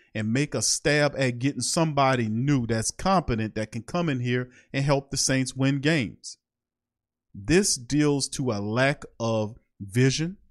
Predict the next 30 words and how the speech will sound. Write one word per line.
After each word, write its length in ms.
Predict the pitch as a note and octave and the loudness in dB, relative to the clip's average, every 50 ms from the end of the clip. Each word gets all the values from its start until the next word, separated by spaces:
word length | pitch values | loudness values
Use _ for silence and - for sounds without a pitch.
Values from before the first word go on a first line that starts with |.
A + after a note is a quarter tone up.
| _ _ _ _ _ _ _ _ - | _ _ _ _ _ _ _ _ -12
This 300 | G2+ - C#3+ D#3 E3 - | -2 0 2 2 2 0
deals 280 | - D#3 D3+ D3 C#3+ - | 0 0 0 0 0 -2
to 200 | - C#3+ B2+ A#2+ | -2 -4 -2 -2
a 40 | |
lack 340 | A2+ A2+ B2 B2 B2 A#2+ - | 0 0 0 0 -2 -2 -4
of 120 | A#2+ G2+ - - | -8 -8 -8 -6
anything. 540 | C#3 C#3 C3 B2 A2+ - - A#2+ A2+ A2+ A2 - _ _ _ - | -4 -2 -2 -2 -2 -4 -4 -4 -4 -4 -6 -10 _ _ _ -10
If 160 | G#2+ G2+ A#2+ | -10 -6 -6
you 120 | D3 C#3 | -4 -2
holding 360 | B2+ D3 C#3+ C#3 B2+ B2 A#2+ A#2+ | 0 2 2 2 2 0 0 0
on 200 | B2 B2+ A#2+ A#2 | 0 -2 -2 -4
to 160 | - B2+ A2 | -4 -4 -4
a 60 | G2+ | -4
fifty-eight-year-old 1080 | - - - C#3+ C3+ - - B2+ A#2+ A#2 A2+ A#2 - - A#2+ A2+ A2+ A2+ A2 G#2+ G#2+ G#2 | -4 -2 -2 -2 -2 -2 -4 0 0 0 0 0 -4 -4 -4 -2 0 0 0 -2 -4 -6
Sean 360 | - - C3+ B2 A2+ A2 G2+ | -6 -4 -4 -4 -4 -4 -4
Payton 460 | - - C3 A2+ G#2 F2+ - F2 F#2+ - _ _ _ _ - | -4 -4 -4 -4 -4 -6 -10 -14 -16 -18 _ _ _ _ -6
talking 300 | - D3+ C#3 B2+ - B2 | 0 0 0 2 0 -2
about 240 | A#2 G#2 A#2 A2+ A2+ | -2 -2 0 -2 0
we 80 | A#2+ B2 | 0 0
need 160 | B2 A#2 A2 | 0 0 -2
to 80 | A2+ G2 | -4 -4
bring 240 | F#2+ A#2+ A#2+ A#2+ | -2 -2 -2 -2
him 80 | A2+ G2+ | -2 -2
back 180 | A#2+ B2 A#2+ - | 0 -2 -2 0
when 140 | C3+ D3+ C#3 | -2 -2 2
Payton 360 | - - G#3+ G#3 G#3+ G3+ G3 | 6 8 10 10 10 8 8
don't 220 | E3 G#3 G#3+ G3+ | 10 10 10 10
wanna 220 | G3+ G#3 G3+ G3 F#3 | 8 6 6 6 6
be 260 | C#3+ A3 A3+ G#3+ F3+ | 6 6 6 6 6
here. 340 | C#3+ C#3+ C3+ A#2+ - - | 4 2 -2 -4 -6 -8